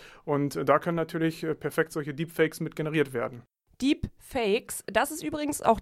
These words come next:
Speaker 2: das, was die App macht, von der wir am Anfang gesprochen haben.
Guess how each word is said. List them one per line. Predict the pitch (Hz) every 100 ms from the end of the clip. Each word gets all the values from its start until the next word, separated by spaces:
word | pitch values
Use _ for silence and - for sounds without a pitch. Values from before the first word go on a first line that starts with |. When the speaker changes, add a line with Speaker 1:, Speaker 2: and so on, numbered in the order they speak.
| -
Speaker 2:
das, | 220 349 -
was | - 220 269 -
die | 247 240
App | - - -
macht, | 196 214 -
von | 226
der | 214 214
wir | 208
am | 208
Anfang | 226 226 196
gesprochen | 185 - 180 190
haben. | 190 208 294